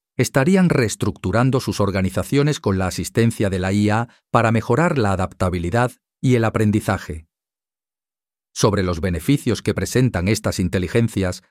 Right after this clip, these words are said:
los primeros estudios sugieren que las herramientas desarrolladas con inteligencia artificial generativa tendrán el potencial de acelerar diversas tareas y mejorar la productividad de los empleados. Una posible conclusión de estos resultados es que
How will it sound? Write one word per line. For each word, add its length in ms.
los 200
primeros 420
estudios 440
sugieren 480
que 140
las 160
herramientas 680
desarrolladas 680
con 160
inteligencia 720
artificial 600
generativa 640
tendrán 500
el 100
potencial 600
de 100
acelerar 500
diversas 500
tareas 460
y 100
mejorar 540
la 120
productividad 720
de 140
los 160
empleados. 720
Una 260
posible 420
conclusión 640
de 100
estos 240
resultados 680
es 120
que 320